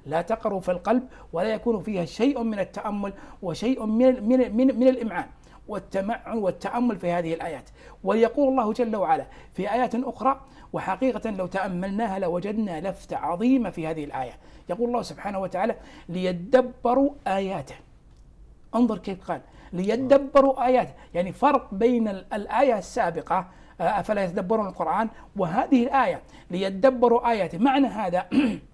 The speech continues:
<clears throat> أنني حينما أقرأ القرآن يجب علي أن أتدبر كل آية لوحدها،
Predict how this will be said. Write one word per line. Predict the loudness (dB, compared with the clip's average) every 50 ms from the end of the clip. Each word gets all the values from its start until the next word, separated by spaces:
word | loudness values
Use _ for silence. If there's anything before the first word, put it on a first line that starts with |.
| _ -20
<clears throat> | -20 -20 -20 _ -20 -20 -20 -20 -20 -20 -14 -4 -2
أنني | -2 0 0 0 -2
حينما | 0 2 2 2 2 2 0 -2
أقرأ | -2 -4 -4 -4 -4
القرآن | -4 -2 -2 -2 0 0 -2 -4 -6 -10 -16 -20 -20 -14 -4 0
يجب | 2 4 6 4 4
علي | 4 4 4 4 4 4 2
أن | 2
أتدبر | 0 -2 -2 0 0 -2 -2 0 0 -2 -2 -2 -4 0
كل | 2 2 4 6 6 4 4
آية | 4 2 0 2 4 2 2 2
لوحدها، | -2 -4 0 0 0 0 0 -4 -8 -10 -10 -12